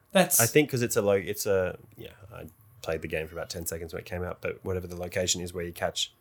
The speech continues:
Speaker 2: I'm guessing the
Speaker 1: Yeah, the gyms, is it?
Speaker 2: Yeah, maybe it's a
Speaker 1: Yeah.
Speaker 2: gym or something. And so there must have been some kind of event on that someone
Speaker 1: Yeah.
Speaker 2: had either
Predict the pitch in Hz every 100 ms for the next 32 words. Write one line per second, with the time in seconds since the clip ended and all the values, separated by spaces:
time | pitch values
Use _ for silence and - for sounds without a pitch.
0 | _ _ _ _ - 87 87 85 85 82
1 | 175 143 139 165 269 - 175 233 381 143
2 | 104 90 95 147 - 92 90 85 85 -
3 | _ _ - _ - - 107 104 92 87
4 | 95 - 87 82 90 101 98 87 85 82
5 | 95 90 87 82 85 87 85